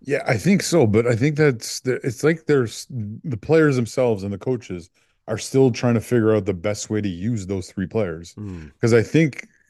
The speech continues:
Speaker 1: the way it was lined up in sort of a three four three, I don't know that's the best. I think you need to kinda drop Gold, uh, drop Gold deeper, right? And have maybe the other two up, up top.
Speaker 2: Well,
Speaker 1: Um,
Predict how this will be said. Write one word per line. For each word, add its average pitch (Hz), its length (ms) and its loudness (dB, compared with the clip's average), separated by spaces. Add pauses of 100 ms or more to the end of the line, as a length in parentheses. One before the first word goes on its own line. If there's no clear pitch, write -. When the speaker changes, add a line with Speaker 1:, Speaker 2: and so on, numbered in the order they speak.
(140)
Speaker 1:
the 120 140 2
way 117 180 6
it 110 80 6
was 101 200 0
lined 104 220 -2
up 107 180 -4
in 95 120 -6
sort 98 180 -6
of 95 60 -4
a 95 120 -4
three 104 280 -4
four 95 280 -4
three, 101 540 -6 (720)
I 110 120 -2
don't 117 360 4
know 123 120 6
that's 104 260 0
the 98 120 -4
best. 92 460 -6
I 101 80 -2
think 117 300 0
you 123 160 6
need 113 220 2
to 101 80 -4
kinda 101 540 -4
drop 101 420 -4
Gold, 92 420 -6 (1120)
uh, 117 160 -10 (460)
drop 117 280 2
Gold 110 280 6
deeper, 101 360 2
right? 104 220 0
And 104 120 0
have 98 360 -2
maybe 101 220 0
the 95 120 -2
other 104 140 2
two 104 220 -2
up, 92 180 -4
up 92 140 -10
top. 147 320 -6 (760)
Speaker 2:
Well, 196 280 4
Speaker 1:
Um, 196 100 -4